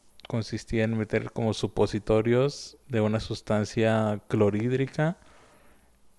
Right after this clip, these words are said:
en los niños que tienen espectro autista y al-, y ella aseguraba que había encontrado la cura para el autismo,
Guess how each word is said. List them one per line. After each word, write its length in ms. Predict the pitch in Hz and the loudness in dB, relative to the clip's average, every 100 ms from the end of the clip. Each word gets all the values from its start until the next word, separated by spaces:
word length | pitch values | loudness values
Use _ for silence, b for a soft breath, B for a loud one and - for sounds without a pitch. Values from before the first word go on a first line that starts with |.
| _ - | _ 0
en 260 | 110 104 | 2 4
los 100 | 101 | 4
niños 320 | 101 104 107 - | 4 6 4 2
que 120 | 104 | 0
tienen 320 | 104 104 104 | 2 4 4
espectro 480 | 101 - 107 - 110 | 0 0 0 0 -2
autista 520 | - 117 - 120 - | 0 0 0 -2 -2
y 140 | 120 104 | 0 2
al-, 280 | 101 101 - | 2 0 -4
y 460 | 113 107 107 110 - | -2 0 0 -2 0
ella 340 | 120 135 143 | 2 2 2
aseguraba 720 | 139 120 117 107 104 104 135 - b b b _ _ _ _ - _ _ - _ _ _ _ _ _ _ - - | 0 0 2 4 4 4 0 -8 b b b _ _ _ _ -20 _ _ -20 _ _ _ _ _ _ _ -12 0
que 400 | 117 110 101 - _ _ - - _ - | 2 2 -2 -8 _ _ -20 -20 _ -4
había 300 | 117 117 117 | 0 4 4
encontrado 580 | 123 143 120 120 120 120 | 4 2 2 6 8 8
la 240 | 107 101 - | 6 2 4
cura 360 | 131 131 117 | 6 6 6
para 160 | 110 101 | 4 4
el 120 | 98 | 4
autismo, 760 | 98 - - 113 104 95 90 | 2 0 -2 0 0 -4 -10